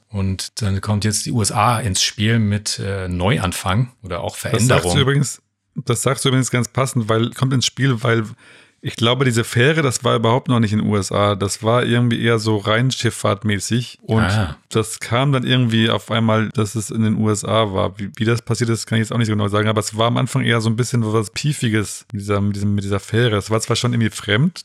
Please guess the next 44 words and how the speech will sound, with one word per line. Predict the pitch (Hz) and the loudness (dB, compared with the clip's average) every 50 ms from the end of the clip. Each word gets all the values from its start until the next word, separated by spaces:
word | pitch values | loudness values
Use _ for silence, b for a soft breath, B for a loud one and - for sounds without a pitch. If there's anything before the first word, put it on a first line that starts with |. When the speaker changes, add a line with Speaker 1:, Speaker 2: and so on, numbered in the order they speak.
| _ - | _ -8
Speaker 2:
diese | 123 117 120 120 120 117 110 107 | -4 0 0 2 2 0 -2 -2
Gegend, | 110 117 127 143 151 139 117 | -2 0 2 2 2 2 0
aber | 113 107 110 110 110 | 0 0 2 0 0
es | 104 98 - | 0 -2 -2
war | 107 107 | -2 0
jetzt | 107 104 - - - | 0 -2 -2 -6 -4
nicht | 117 110 104 - | -4 -4 -4 -4
U | - 107 104 | -6 -6 -6
S | 98 - - | -6 -6 -6
A. | - 107 104 101 101 101 | -2 0 0 0 0 -2
Das | 98 - - - - - - | -4 -8 -10 -14 -20 -12 -6
war | - 104 104 107 | -2 -2 -2 0
eher | 107 104 101 | -2 -2 -2
so, | 101 104 101 98 95 - _ - | -2 -2 -2 -4 -4 -6 _ -10
ja. | 104 101 101 98 87 - - | -8 -6 -6 -6 -8 -8 -8
Speaker 1:
Und | 101 98 - | -8 -6 -2
vielleicht | 110 117 123 - - 131 | 0 0 0 2 0 0
hat | - - | 0 2
dein, | 120 117 117 110 110 110 | 2 2 4 4 4 4
äh, | 107 104 104 107 107 104 104 | 4 4 4 4 4 2 2
dein | 98 113 120 | 2 2 2
ägyptisches | 120 113 92 139 - - - 123 - - 127 - - - | 2 2 2 0 0 2 0 2 2 2 2 0 0 0
Traum-Ich | - 135 123 123 127 123 104 82 - 123 104 - - - - - - _ _ _ B B B B B - | 2 2 4 4 4 4 2 2 2 2 2 2 0 -2 -4 -6 -10 _ _ _ B B B B B -4
<laughs> | - - - - - - - - - - | -4 -6 -8 -2 -2 -2 -2 -4 -8 -2
aus | 113 113 107 - | 0 2 2 2
Fähre | - - 127 131 135 123 131 117 | 4 4 4 6 6 6 6 6
dann | 120 117 113 | 4 4 2
Ferienhaus | - - 139 143 151 127 110 104 101 95 95 98 98 90 - - | 2 2 4 4 4 4 4 4 4 4 4 4 2 2 2 0
gemacht. | 95 90 92 90 - - - - - _ - | 0 0 0 -2 -2 -4 -8 -12 -12 _ -12
Also | 135 101 85 87 90 | -10 -8 -8 -8 -8
es | 87 - - - - _ - | -8 -8 -8 -10 -8 _ 0
Speaker 2:
Ja, | 127 131 139 | 2 2 2
das | 120 120 110 - | 2 0 0 0
kann | - 117 | 0 0
natürlich | 117 117 135 143 - | 2 2 2 0 2
Speaker 1:
ist | - 220 | 2 2
ja | - | 4
Speaker 2:
<laughs> | |
ja. | - - - - 131 | 4 4 4 4 4
Speaker 1:
sprachlich | 110 113 123 - 127 120 110 - | 4 2 2 2 2 0 2 4
sehr | - 117 117 113 | 4 4 4 6
nah | 117 110 | 4 4
dran, | 107 107 110 107 95 90 90 | 4 4 2 2 2 2 0
ne? | 98 117 123 110 | 0 0 0 -2